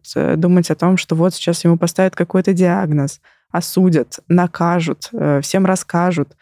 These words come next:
То есть очень много страхов, тревог, сопротивления, да и в целом построение доверительного контакта для работы, даже это занимает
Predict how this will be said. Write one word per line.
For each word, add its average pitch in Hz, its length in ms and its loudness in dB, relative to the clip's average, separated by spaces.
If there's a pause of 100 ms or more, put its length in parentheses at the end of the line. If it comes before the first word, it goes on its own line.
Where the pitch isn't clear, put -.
(280)
То - 80 -2
есть - 320 -4
очень 190 280 0
много 190 680 2
страхов, 196 800 -2
тревог, 160 760 0
сопротивления, 170 1080 2 (540)
да 165 120 0
и 202 40 0
в - 40 -6
целом 175 340 0 (100)
построение 180 440 0
доверительного 175 520 2
контакта 190 420 -2
для 170 160 2
работы, 170 520 0 (280)
даже 185 260 2
это 214 220 2
занимает 170 640 4